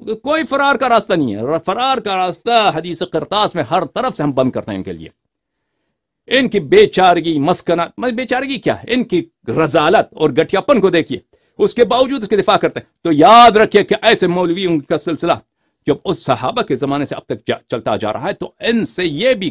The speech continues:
آپ توقع نہ رکھیے کہ اہل بیت علیہم الصلوۃ والسلام کی شان میں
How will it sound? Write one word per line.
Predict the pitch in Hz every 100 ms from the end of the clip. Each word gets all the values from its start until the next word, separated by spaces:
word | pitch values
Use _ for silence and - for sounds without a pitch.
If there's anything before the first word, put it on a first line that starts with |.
| -
آپ | 135 -
توقع | 165 -
نہ | 220
رکھیے | 226 160 160 170 131
کہ | 156 127
اہل | 135
بیت | 147 143
علیہم | 127 123
الصلوۃ | 120 - 139 127
والسلام | 117 131 135
کی | 113
شان | - 117 147 156
میں | 139